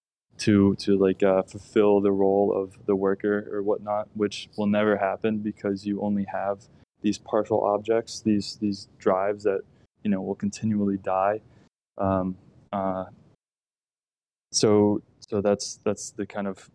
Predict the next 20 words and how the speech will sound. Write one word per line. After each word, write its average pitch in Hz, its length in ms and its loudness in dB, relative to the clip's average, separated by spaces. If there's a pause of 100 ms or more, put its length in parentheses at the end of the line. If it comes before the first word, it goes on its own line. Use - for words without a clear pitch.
uh, 95 320 -8
paradoxical, 98 920 -2
um, 101 340 0
aspect, 104 440 -4
I 101 60 2
guess, 101 240 -4
of 98 100 -6
the, 104 180 6
the 104 100 2
death 101 220 4
drive 104 300 2
is, 101 240 -8
like, 104 160 -4
in 98 100 -14
the 98 60 -16
Freudian 104 500 -6
sense, 101 400 -6
you 107 80 -10
know, 98 160 0
there's, 95 300 2